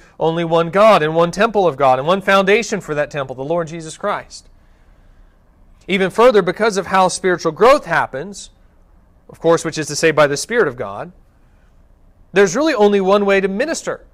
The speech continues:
the Word of God. And that's with the, uh, relative, uh, you know, reliance on the Spirit to produce the growth.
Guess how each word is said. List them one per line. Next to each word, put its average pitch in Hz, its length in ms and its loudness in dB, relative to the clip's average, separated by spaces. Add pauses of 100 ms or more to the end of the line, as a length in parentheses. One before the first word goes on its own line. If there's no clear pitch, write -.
(120)
the 151 100 -6
Word 143 160 0
of 117 100 -10
God. 107 240 -12 (920)
And 160 140 -6
that's 208 240 4
with 214 140 -2
the, 170 320 4 (520)
uh, 131 240 0
relative, 196 1160 2
uh, 131 480 -2 (300)
you 156 80 -10
know, 135 140 -2
reliance 165 760 0
on 160 380 0 (280)
the 139 260 -2
Spirit 175 720 -2 (420)
to 160 160 -2
produce 156 400 -6
the 147 100 -10
growth. 139 520 -2